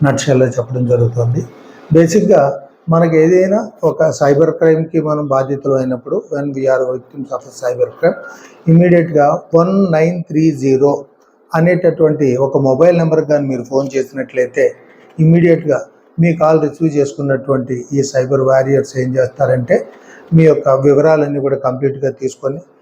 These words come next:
మీకు ఒక ఫామ్ పంపించడం జరుగుతుంది. మీరు ఆ ఫామ్‌లో కంప్లీట్ డీటెయిల్స్ అన్నీ ఫిలప్ చేసి ఇచ్చిన తర్వాత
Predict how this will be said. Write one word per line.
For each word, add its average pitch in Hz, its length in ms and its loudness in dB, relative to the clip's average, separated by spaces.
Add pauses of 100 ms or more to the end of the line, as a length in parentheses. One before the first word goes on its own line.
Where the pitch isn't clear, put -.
(140)
మీకు 165 220 -2
ఒక 139 200 0
ఫామ్ 139 280 -2
పంపించడం 139 560 -2
జరుగుతుంది. 139 580 -2 (380)
మీరు 160 200 4
ఆ 156 60 0
ఫామ్‌లో 151 380 0
కంప్లీట్ 143 400 0
డీటెయిల్స్ 143 460 0
అన్నీ 139 200 -4
ఫిలప్ 139 300 -4
చేసి 143 280 -2
ఇచ్చిన 131 280 -8
తర్వాత 131 380 0